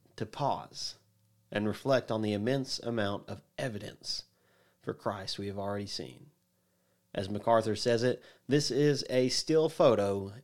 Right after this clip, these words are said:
in the midst of our fast-moving gospel account. We have seen Jesus declared as the Son of God by Mark from the very beginning of the book in chapter one,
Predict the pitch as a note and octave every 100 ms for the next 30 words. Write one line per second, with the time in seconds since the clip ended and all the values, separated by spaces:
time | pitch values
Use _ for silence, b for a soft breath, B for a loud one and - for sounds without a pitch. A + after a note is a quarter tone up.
0 | - A#2 A2+ A#2 B2+ - - G#2 G#2+ G#2
1 | G#2 - C3 C3 - B2+ C3 G#2 G2 F#2
2 | G2 G2+ F#2 - - G2 F#2+ F2 - -
3 | _ _ _ _ _ _ _ _ _ -
4 | A#2+ A#2 - C3 B2 B2 B2 A#2+ - A#2+
5 | - C3+ C3 G#2+ - B2 A#2 G#2+ - D3+
6 | A#2+ G#2 F#2+ E2+ - - B B G2+ B2+
7 | D#3+ D3+ C#3+ C#3 C#3 C#3 A2+ C3 D#3+ E3+
8 | E3 B2 G#2+ F#2+ F#2+ G#2 _ _ - G#2+
9 | G#2 G2+ G#2 G2 G2 F#2+ C3+ C#3 D3 A2
10 | G2 G2 F#2+